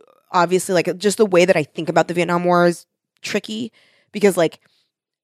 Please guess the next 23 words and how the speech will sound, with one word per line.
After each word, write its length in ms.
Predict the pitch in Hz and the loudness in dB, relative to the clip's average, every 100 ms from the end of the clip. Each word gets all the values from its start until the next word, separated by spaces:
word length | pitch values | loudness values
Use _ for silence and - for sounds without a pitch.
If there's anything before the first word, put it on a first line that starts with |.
| - | -2
I 280 | 190 190 185 _ _ _ _ - | 2 2 0 _ _ _ _ -8
think 180 | 185 185 | 0 0
it 100 | 160 | 4
was, 340 | 160 151 - _ _ _ _ _ - | 2 2 -8 _ _ _ _ _ -12
I, 60 | - | -2
I 60 | 254 | 0
don't 200 | 254 311 | 2 2
know 60 | 226 | 4
what 120 | 165 | 2
I 60 | |
think 180 | 151 143 | 0 -10
about 200 | - 58 | -8 -8
it. 80 | - _ _ _ | -8 _ _ _
I 100 | 190 196 | -4 0
don't 260 | 208 208 | 2 2
know 80 | 208 | 2
what 120 | 185 | 2
I 60 | 170 | 2
think 160 | 180 | 0
about 200 | 170 151 | 0 2
it 80 | 143 | 0
because, 260 | - 170 156 | -6 -8 -2
like, 220 | 151 | -2